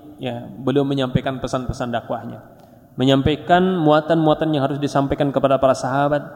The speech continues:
menanamkan, menguatkan keimanan-keimanan kepada mereka, kemudian juga menyampaikan wahyu-wahyu yang turun kepada mereka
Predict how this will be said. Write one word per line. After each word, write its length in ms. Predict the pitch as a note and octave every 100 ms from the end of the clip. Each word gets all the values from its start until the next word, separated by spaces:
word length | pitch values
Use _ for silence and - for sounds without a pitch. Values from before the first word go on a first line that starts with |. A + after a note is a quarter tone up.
| - - - B2
menanamkan, 640 | A#2+ B2+ D3+ D#3+ D3+ D3+
menguatkan 720 | C#3+ B2+ B2+ C#3 - D3 C3+
keimanan-keimanan 880 | C3+ C#3 C3+ C3+ C#3 C3+ C3+ C3 C3+
kepada 240 | C3 C3+
mereka, 400 | C3 C#3 C#3+ D3+ E3+ - - - -
kemudian 240 | B2+ C#3
juga 220 | C3 B2 B2
menyampaikan 480 | B2 A#2 B2 C3 B2+
wahyu-wahyu 800 | D#3 G3+ G3 F3 D#3+ D3+ C#3+ C3+
yang 160 | B2 A#2+
turun 260 | D#3+ D3
kepada 240 | C3 B2+ B2
mereka 480 | A#2+ A#2 C#3 D3+